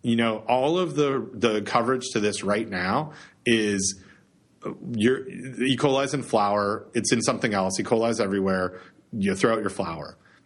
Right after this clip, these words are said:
Not, we've been, kn-, we've known for quite some time that E. coli and Salmonella and Listeria can survive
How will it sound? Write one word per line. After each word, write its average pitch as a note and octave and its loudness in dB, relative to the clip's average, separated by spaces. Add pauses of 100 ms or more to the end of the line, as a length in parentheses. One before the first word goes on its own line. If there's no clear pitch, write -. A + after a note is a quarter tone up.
Not, A#2 0 (580)
we've D3 0
been, C3+ 0
kn-, C3 0
we've D3+ 2
known D3 0 (220)
for A2+ 4
quite C3+ 0
some B2 0
time A#2+ -2 (300)
that G#2 0
E. A2+ 0
coli B2 2 (120)
and G2+ -6
Salmonella G#2+ 0
and G2+ 0
Listeria B2 0 (260)
can G#2 0
survive A2 0